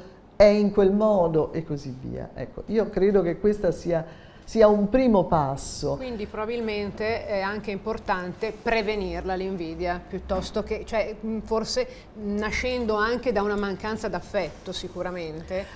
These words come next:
Speaker 1: Ecco,
Speaker 2: Eh,
Speaker 1: questo, <coughs> questo è un punto molto importante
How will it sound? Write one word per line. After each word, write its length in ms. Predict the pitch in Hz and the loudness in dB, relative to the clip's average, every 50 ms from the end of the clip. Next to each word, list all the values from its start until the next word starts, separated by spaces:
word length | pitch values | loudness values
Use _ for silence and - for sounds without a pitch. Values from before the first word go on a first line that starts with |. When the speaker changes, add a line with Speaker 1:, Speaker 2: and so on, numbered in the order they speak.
| - | 0
Speaker 1:
Ecco, 380 | - - - 180 - - - - | 6 8 8 8 8 4 -4 -4
Speaker 2:
Eh, 80 | - - | 0 4
Speaker 1:
questo, 600 | 214 254 285 339 - - 294 277 - - - - - - | 6 8 8 6 6 6 6 6 6 6 0 -6 2 6
<coughs> 500 | 240 254 208 202 233 160 - - - - - - - - - - - - | 6 8 8 6 4 0 0 -10 -18 -20 -20 -20 -20 -20 -20 -20 -12 0
questo 280 | - - 214 220 220 226 | 8 8 8 8 8 4
è 40 | |
un 80 | 196 196 | 4 4
punto 320 | 202 214 214 233 226 196 | 4 4 4 6 6 6
molto 320 | 185 196 240 254 247 - 220 | 6 8 8 8 8 6 4
importante 1200 | 185 175 160 170 165 - - - - 131 131 131 131 135 135 135 127 - 160 165 185 214 240 226 | 4 4 4 2 2 2 0 -2 -2 -2 -2 -2 -4 -6 -6 -6 -2 4 4 6 6 6 2 0